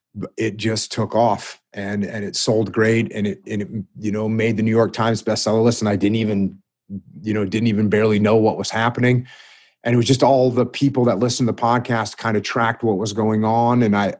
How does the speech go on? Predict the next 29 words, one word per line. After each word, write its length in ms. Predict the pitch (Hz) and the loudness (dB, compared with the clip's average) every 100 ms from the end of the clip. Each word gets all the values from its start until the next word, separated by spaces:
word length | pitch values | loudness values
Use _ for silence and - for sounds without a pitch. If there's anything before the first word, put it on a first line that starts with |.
| - | -2
and 120 | 117 | 0
I 80 | 147 | 2
had 100 | 120 | 2
talked 260 | 156 160 | 0 0
about 200 | 131 113 | -2 -4
the 60 | 110 | -4
book 220 | 110 107 | -8 -6
on 60 | 95 | -6
the 60 | |
podcast, 640 | 92 104 98 113 98 101 - _ - _ _ _ _ _ - | -6 -6 -4 -4 -6 -6 -10 _ -20 _ _ _ _ _ -8
and 320 | 110 113 107 | -2 0 -2
people 320 | - 110 120 | -2 0 0
just 340 | 110 113 - - | 0 -2 -4 -6
went 300 | 101 113 110 | -4 -2 -2
and 120 | 104 | -2
got 280 | 101 214 127 | 2 4 4
it. 240 | 123 - _ _ - | 0 -6 _ _ -8
And, 420 | 110 110 104 98 _ _ _ _ - | -4 0 0 -2 _ _ _ _ -6
you 80 | 110 | 2
know, 80 | 117 | 4
all 180 | 127 | 4
the 80 | 127 | 4
little 280 | 135 139 127 | 4 4 2
models 600 | 127 123 110 117 120 113 | 2 2 2 2 2 2
that 160 | 127 123 | 0 2
they 120 | 120 | 0
make 380 | 117 113 120 120 | 2 2 2 2
at 200 | 101 - | -4 -2
the, 320 | 104 95 95 | 0 0 -2